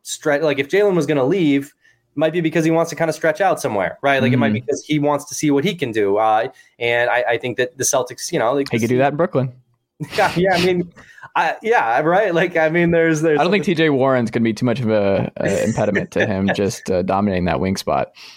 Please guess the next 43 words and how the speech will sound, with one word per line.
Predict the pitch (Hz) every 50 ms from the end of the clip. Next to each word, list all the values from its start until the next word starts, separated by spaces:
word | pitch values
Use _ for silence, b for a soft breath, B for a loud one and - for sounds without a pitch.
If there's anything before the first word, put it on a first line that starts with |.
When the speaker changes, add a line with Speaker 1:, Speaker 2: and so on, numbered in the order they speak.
| B
Speaker 1:
Well, | B 165 170 170 165
and | 156 151
I | 160
mean, | 160 156
the | 147 135
thing | - 196 190
that | 170 139
always | 131 127 123 127
makes | 127 120 120 -
me | 131 131
laugh | 131 123 110 107 104 113
about | 110 113 110 104 - -
the, | 113 107 104 104
uh, | 101 101 101 98 98
the | 101 110
Scotty | - - 135 123 117 113
Barnes | 107 107 104 110 120 120 -
stuff | - 113 107 104
is | - 107
it's | 110 107 - -
like, | 120 110
Speaker 2:
Yeah. | 117 104 - - - _ _ _ _ -
Speaker 1:
uh, | 139 131 123 -
like, | - 143 135 127
Scotty | - - - - 135 135 135 139 135 131
and, | 123 131 131
and | 135 131 120
Ben | 123 123 123
Simmons. | - 135 113 95 87 87 - - - _ _
Is | -
that | 123 120 117 139
Speaker 2:
Mm-hmm. | 131 127 131 - - _ _
Speaker 1:
what | - 123 127 127
we're | 139 131
doing | 131 135 131 127
here? | 139 139 147 147 -
<laughs> | 165
Okay. | 147 - - - 151
Speaker 2:
Mm-hmm. | 107 120 156 156 156
Speaker 1:
Good | - 147
luck | 147 165 180 175 175
with | 175 165 -
that. | 175 160 127 107 107 110